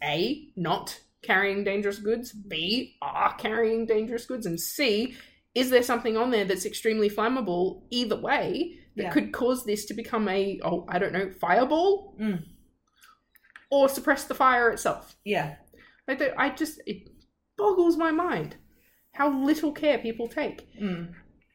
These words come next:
Speaker 1: And then I have drivers that are like, "Oh, do I restrain here? Or do I have to go out on the road and do it?"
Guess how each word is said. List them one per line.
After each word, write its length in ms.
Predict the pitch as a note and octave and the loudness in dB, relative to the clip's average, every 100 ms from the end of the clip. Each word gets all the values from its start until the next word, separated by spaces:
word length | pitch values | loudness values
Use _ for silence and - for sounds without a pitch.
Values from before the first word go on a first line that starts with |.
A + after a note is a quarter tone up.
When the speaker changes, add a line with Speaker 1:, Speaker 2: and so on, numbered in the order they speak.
| - | -2
Speaker 1:
And 140 | C#4+ | 0
then 140 | D4+ | 2
I 100 | C#4+ | 2
have 240 | C#4+ C4+ C4 | 4 2 2
drivers 520 | B3+ C4 B3+ B3 - | 4 4 2 -4 -2
that 260 | B3+ - - | -2 -2 -2
are 100 | B3 | 0
like, 300 | B3+ B3 A#3+ - | 2 2 0 2
"Oh, 140 | G3 | 2
do 160 | F#3+ G3+ | 2 0
I 60 | |
restrain 800 | G#3+ B3 B3 B3 A3+ A3+ G#3+ G3+ - - - _ _ _ _ | 2 0 -2 2 2 2 -2 -6 -20 -20 -20 _ _ _ _
here? 420 | - B3 A3 C4 - - - _ _ _ _ _ _ _ - | -10 0 2 2 -2 -16 -20 _ _ _ _ _ _ _ -2
Or 60 | |
do 80 | A3 | 0
I 40 | G#3 | 0
have 140 | G3+ | -2
to 60 | - | 0
go 100 | A3 | 2
out 160 | G3+ | 4
on 80 | G3 | 0
the 80 | F3+ | -2
road 240 | E3+ F#3+ | 0 0
and 100 | A3 | 0
do 120 | G3+ | -2
it?" 200 | D#3+ - | -4 -6